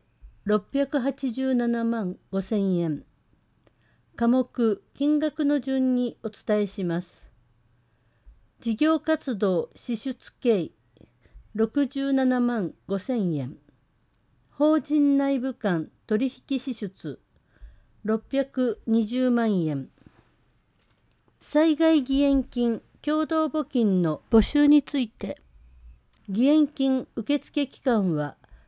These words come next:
令和九年三月三十一日までです。能登半島地震をはじめ、各種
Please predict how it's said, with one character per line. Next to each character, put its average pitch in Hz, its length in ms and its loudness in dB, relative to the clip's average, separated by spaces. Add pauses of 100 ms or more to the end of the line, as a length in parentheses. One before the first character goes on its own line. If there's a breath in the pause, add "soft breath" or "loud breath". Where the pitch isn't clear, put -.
(140)
令 269 180 2
和 226 160 0
九 240 300 0
年 175 360 0
三 254 360 0
月 190 400 -4
三 277 340 0
十 190 160 -2
一 185 240 -4
日 269 240 -2
ま 262 140 -2
で 185 140 -6
で 156 180 -4
す。 - 260 -20 (1000)
能 220 80 2
登 277 200 0
半 302 220 4
島 320 240 0
地 302 160 -2
震 220 280 0
を 196 60 0
は 180 140 0
じ 170 180 -4
め、 160 240 -2 (500)
各 - 280 -4
種 185 320 -2